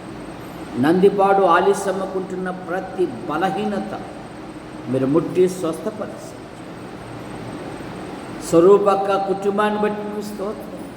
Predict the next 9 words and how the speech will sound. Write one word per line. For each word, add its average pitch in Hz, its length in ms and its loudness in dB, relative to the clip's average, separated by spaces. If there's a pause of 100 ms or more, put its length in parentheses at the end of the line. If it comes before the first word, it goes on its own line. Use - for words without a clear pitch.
(280)
పెద్ద 143 180 0 (140)
కుమారుని 196 540 4
విషయంలో, 180 500 -2 (800)
వివాహ 185 360 8 (140)
విషయంలో 202 440 2
అద్భుతమైన 220 540 -4 (160)
సహాయం 208 400 -2 (120)
చేశారు. 185 400 -8 (1900)
భార్యాభర్తలను 208 840 6